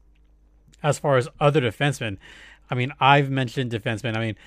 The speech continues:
there could be a trade for Filip Zadina from Detroit.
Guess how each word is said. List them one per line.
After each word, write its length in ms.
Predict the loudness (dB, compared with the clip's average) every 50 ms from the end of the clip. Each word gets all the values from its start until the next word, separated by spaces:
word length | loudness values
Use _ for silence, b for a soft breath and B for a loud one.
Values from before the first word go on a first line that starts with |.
| b b b b b b -2
there 120 | 0 0
could 180 | 0 0 -2 2
be 120 | 4 2
a 60 | 2
trade 440 | 2 -2 -4 -2 0 0 0 0 -2
for 340 | -4 -6 -2 0 0 0 0
Filip 320 | -2 -4 -4 -4 -4 -4
Zadina 580 | -4 -6 -6 -6 -4 -2 0 0 2 2 0 0
from 360 | -2 -8 -10 -6 -6 -6 -4
Detroit. 760 | -6 -10 -12 -10 -4 0 4 6 6 6 6 4 -2 -8